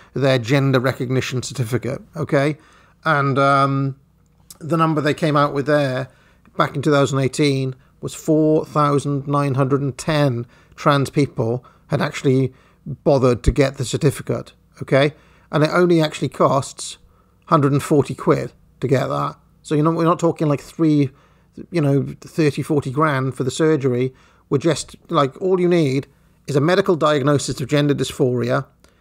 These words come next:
Uh, you have to live in the U K, you know, not be dead. You have to have the consent of your spouse if you're married, for obvious reasons, and hundred and forty quid. The, here's your certificate. If the panel agree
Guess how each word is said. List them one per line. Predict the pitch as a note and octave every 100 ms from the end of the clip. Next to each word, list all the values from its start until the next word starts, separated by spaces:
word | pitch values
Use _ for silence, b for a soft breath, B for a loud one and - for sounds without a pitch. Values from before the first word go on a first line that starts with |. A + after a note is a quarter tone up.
| b b -
Uh, |
you | C3+ C#3+
have | C3
to |
live | D3 F#3
in | F#3
the | E3+
U | D#3+
K, | D3 C3+ C3 C3 C3 _ _ _ _ _ _ -
you |
know, | D3+
not | C3 D3+ D#3+ -
be | D#3
dead. | D#3+ C#3 C3+ C3 - _ _ _ _
You | - D3+
have | E3+
to | C#3+
have | C#3+ B2
the |
consent | C3+ B2+ - E3+ D#3+
of | C#3+
your | D3+ C3 -
spouse | - - D#3 D#3
if | - -
you're | B2
married, | C3 C#3 D#3+ G3 - _
for | - C3+
obvious | C3+ C3 C3
reasons, | D3 D#3 D3+ E3+ E3 B B B B
and | D3+ D3+ C#3+ D3 - b b b b _ _ -
hundred | F3+ D#3
and | D3
forty | D3+ C#3 C3
quid. | - D3+ C3 A#2+ _ -
The, | D3+ F#3
here's | C#3+ F3 D#3+ C#3+
your | C#3+
certificate. | - D3 B2+ C3 - - _ _ _
If | - -
the |
panel | C#3 A3 G#3 G3+
agree | G3 D#3 D3+ C3 C#3+